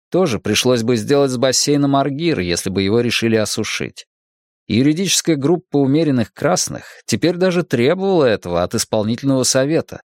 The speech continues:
настаивая на том, что хотя бы один из двух крупнейших песчаных ударных бассейнов, заполненных песчаными дюнами, должен быть сохранён. Никто не сомневался, что суд одобрит такое требование,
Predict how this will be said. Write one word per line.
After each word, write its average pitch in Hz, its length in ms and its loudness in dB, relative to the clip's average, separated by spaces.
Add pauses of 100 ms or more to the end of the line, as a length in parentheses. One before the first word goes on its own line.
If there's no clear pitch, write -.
(200)
настаивая 131 640 2
на 110 180 -2
том, 147 420 -4
что - 220 -6
хотя 190 320 0
бы 185 160 0
один 160 360 2
из 87 160 -2
двух 127 320 0
крупнейших 120 800 -2
песчаных 110 640 0
ударных 98 500 -2
бассейнов, 76 720 -2 (260)
заполненных 147 640 0
песчаными 123 580 0
дюнами, 90 480 -4 (380)
должен 87 420 0
быть 123 160 0
сохранён. 156 640 -2 (840)
Никто 170 460 2
не 151 100 2
сомневался, 120 760 0
что - 240 -4
суд - 280 -2
одобрит 113 540 0
такое 92 340 -2
требование, 80 640 -4